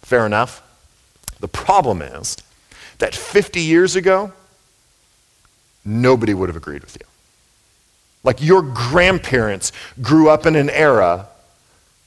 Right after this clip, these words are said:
and some of you here grew up in an era where these things were not acceptable. They were not called right. They were not called good. And you've seen massive, I said this before, if you're sixty, you've seen massive change in sexual ethics in our country.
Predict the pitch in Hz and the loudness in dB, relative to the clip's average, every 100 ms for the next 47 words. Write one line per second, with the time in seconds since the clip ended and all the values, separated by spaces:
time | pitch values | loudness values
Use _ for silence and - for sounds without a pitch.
0 | - 147 127 - 190 190 180 151 160 - | -4 -2 0 0 2 2 0 0 -4 -4
1 | 226 214 113 92 - _ - 175 175 170 | 0 0 0 -2 -10 _ 0 4 4 4
2 | 156 151 147 160 139 92 85 - _ _ | 2 0 2 2 4 4 0 -6 _ _
3 | - 135 151 123 180 175 - 180 165 123 | -4 0 0 0 -2 0 0 0 0 0
4 | 147 147 147 180 175 - - 87 - 95 | -2 0 0 2 2 -2 -4 -4 -6 -8
5 | 87 90 - - 135 156 151 147 147 180 | -6 -6 -8 -6 0 2 2 2 2 2
6 | 175 - - 131 120 98 90 95 101 - | 0 -6 0 2 2 0 -4 -2 -2 -6
7 | - 117 165 151 135 131 180 180 - - | -6 0 2 2 0 2 2 0 -4 0
8 | 113 104 95 87 98 87 90 160 _ _ | 2 0 -4 -8 -4 -2 -4 -8 _ _
9 | _ - _ 160 175 170 - 170 156 120 | _ -20 _ 2 2 2 2 2 0 0
10 | 147 196 - 117 117 165 147 - 214 104 | 2 2 2 0 2 2 0 2 2 2
11 | 180 - 196 - 123 - 156 110 - - | 0 0 0 -2 -6 -4 -4 -4 -8 -12
12 | 110 123 151 185 208 - 113 98 - 131 | -4 -2 2 2 2 2 0 0 -2 0
13 | 101 - 117 104 135 - 123 123 - - | -2 -4 -4 0 0 0 2 0 0 -6
14 | 104 101 - 190 - | -6 -4 -2 -4 -6